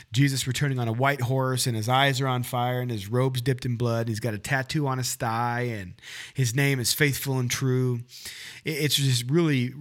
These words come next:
kind of really powerful picture of Jesus coming back. He defeats evil. He defeats the devil, throws the devil in a bottomless pit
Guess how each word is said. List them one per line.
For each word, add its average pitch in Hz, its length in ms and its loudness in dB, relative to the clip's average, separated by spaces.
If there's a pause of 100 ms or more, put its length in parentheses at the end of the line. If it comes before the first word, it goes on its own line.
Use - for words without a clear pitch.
kind 143 160 0
of 113 60 0
really 127 220 2
powerful 120 480 -2
picture 107 580 -4
of 104 380 -6
Jesus 113 320 0
coming 131 300 0
back. 110 460 -2
He 127 200 -2
defeats 120 500 -2
evil. 156 480 0 (380)
He 151 140 2
defeats 165 520 0
the 165 100 0
devil, 123 580 -2 (320)
throws 160 260 4
the 143 80 2
devil 147 460 2
in 143 40 -2
a 135 60 0
bottomless 139 540 0
pit - 480 -4